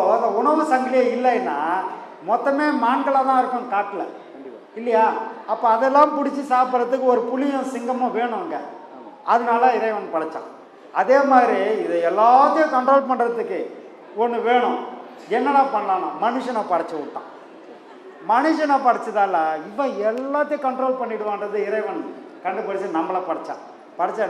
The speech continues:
Speaker 1: நம்மளை பார்த்தா அது புலியோ சிங்கமோ ஏதாவது இருக்கட்டும்,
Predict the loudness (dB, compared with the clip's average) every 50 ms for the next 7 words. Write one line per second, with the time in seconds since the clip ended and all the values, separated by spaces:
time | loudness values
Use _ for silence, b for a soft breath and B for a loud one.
0 | -2 -2 -2 0 2 4 6 6 4 4 4 2 4 4 2 2 2 2 2 2
1 | 0 0 -4 -10 -14 -16 -18 -20 -18 -10 -6 -4 -4 -4 -4 -8 -8 -8 -6 -4
2 | -2 0 0 0 0 -2 -2 -4 -4 -4 -4 -4 -4 -2 -2 0 0 0 2 4
3 | 6 6 6 6 4 0 0 0 0 0 -2 -2 -2